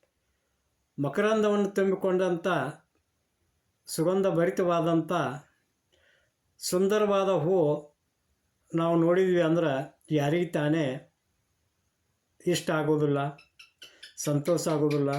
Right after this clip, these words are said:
ಹಂಗೆ ಬಸವಣ್ಣನವರ ಹೃದಯ ಕೂಡ ಭಕ್ತಿಯ ಒಂದು ಕುಸುಮವಾಗಿತ್ತು.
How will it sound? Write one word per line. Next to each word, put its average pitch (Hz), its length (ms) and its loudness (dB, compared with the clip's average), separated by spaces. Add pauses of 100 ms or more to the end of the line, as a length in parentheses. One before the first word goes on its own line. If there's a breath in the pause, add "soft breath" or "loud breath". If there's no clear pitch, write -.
(420)
ಹಂಗೆ 147 520 0 (2250 soft breath)
ಬಸವಣ್ಣನವರ 190 640 0
ಹೃದಯ 175 380 2
ಕೂಡ 170 260 -2 (960)
ಭಕ್ತಿಯ 160 380 0
ಒಂದು 156 720 0 (1160)
ಕುಸುಮವಾಗಿತ್ತು. 165 1040 -2